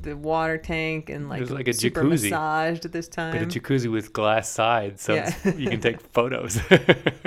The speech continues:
Speaker 1: You all will have seen the pictures by the time the podcast
Speaker 2: She's
Speaker 1: is up.
Speaker 2: not a great, um, indoor gym runner, walker. She doesn't like, she doesn't know how to walk on a treadmill.
Speaker 1: Yeah.
Speaker 2: She, if you,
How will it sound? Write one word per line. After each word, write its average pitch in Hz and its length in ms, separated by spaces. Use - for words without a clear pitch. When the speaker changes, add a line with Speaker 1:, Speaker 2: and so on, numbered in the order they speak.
Speaker 1:
You 196 140
all 180 160
will 180 60
have 180 160
seen 185 200
the 185 60
pictures 180 380
by 156 140
the 156 80
time 160 200
the 151 60
podcast 151 360
Speaker 2:
She's 156 180
Speaker 1:
is 139 60
up. 151 40
Speaker 2:
not 208 300
a 170 60
great, 160 460
um, 113 520
indoor 139 420
gym 123 540
runner, 101 540
walker. 101 540
She - 180
doesn't 139 360
like, 123 360
she - 180
doesn't 156 340
know 135 320
how 113 220
to 113 100
walk 107 360
on 107 180
a 101 160
treadmill. - 460
Speaker 1:
Yeah. 147 300
Speaker 2:
She, - 320
if - 80
you, 123 80